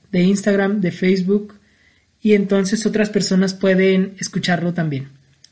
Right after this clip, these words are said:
Te agradezco mucho que lo compartas, que lo, se lo recomiendes a otros amigos y familia. Y pues me decidí a, a retomar esta,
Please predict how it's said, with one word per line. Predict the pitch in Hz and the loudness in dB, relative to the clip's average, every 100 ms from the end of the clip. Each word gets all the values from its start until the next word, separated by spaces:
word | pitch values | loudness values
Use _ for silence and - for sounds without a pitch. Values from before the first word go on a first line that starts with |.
| _ | _
Te | - | 0
agradezco | 196 196 190 190 233 | 4 6 4 4 6
mucho | 220 214 233 240 - | 4 4 2 0 0
que | 190 | 0
lo | 185 | 0
compartas, | 175 180 196 226 226 - | -2 -2 -2 0 -2 0
que | 196 180 170 156 156 _ _ _ _ - | 0 0 -2 -4 -10 _ _ _ _ -14
lo, | 240 202 196 | -6 -2 0
se | 202 190 | 0 0
lo | 190 175 175 165 190 - _ | 2 2 2 -2 -6 -12 _
recomiendes | - 190 196 190 214 220 | -8 -2 2 4 2 2
a | 190 | 0
otros | 180 214 208 | 2 2 2
amigos | 185 185 202 214 214 | 2 2 4 2 0
y | - | -2
familia. | 180 190 208 247 285 - _ _ _ _ - | 0 4 4 2 0 -14 _ _ _ _ -2
Y | 208 | -2
pues | - 208 202 202 196 - - _ _ 370 | 2 4 6 4 2 -6 -12 _ _ 0
me | 240 220 | 4 6
decidí | 214 214 220 240 | 6 4 6 6
a, | 254 254 254 240 175 139 - - _ _ _ | 4 2 4 4 2 -2 -12 -20 _ _ _
a | 190 | 0
retomar | 196 196 196 196 202 | 2 2 2 2 2
esta, | 214 - 233 220 220 220 | 2 2 4 4 2 -4